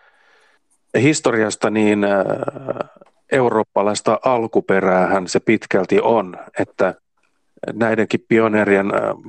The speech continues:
vanhemmat tai opettajat hyvin usein on emigroitunut, ö,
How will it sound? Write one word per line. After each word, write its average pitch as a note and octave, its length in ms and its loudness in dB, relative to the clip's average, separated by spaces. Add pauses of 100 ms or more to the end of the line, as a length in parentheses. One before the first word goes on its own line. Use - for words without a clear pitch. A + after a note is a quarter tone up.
(120)
vanhemmat G#2 760 -2 (460)
tai - 260 0
opettajat G#2+ 840 -2 (580)
hyvin G#2+ 240 2
usein G2+ 340 0
on F#2+ 180 -2 (320)
emigroitunut, F#2 1000 0 (1300)
ö, F#2+ 80 -2